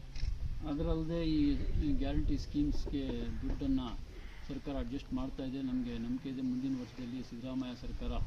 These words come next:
ಜಾಸ್ತಿ ಇದು, ಮ್, ಗ್ರ್ಯಾಂಟ್ಸ್ ಬಿಟ್ಟು ನಮ್ಮ ಕೆಲಸಗಳು ಆಗುತ್ತೆ ಅಂತ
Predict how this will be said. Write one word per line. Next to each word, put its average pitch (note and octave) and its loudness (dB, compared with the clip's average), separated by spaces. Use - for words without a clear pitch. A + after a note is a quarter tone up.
ಜಾಸ್ತಿ C3 -2
ಇದು, C#3 0
ಮ್, A#2 0
ಗ್ರ್ಯಾಂಟ್ಸ್ C3+ 0
ಬಿಟ್ಟು C#3 -2
ನಮ್ಮ B2 2
ಕೆಲಸಗಳು C3 -4
ಆಗುತ್ತೆ B2 -6
ಅಂತ A2+ -4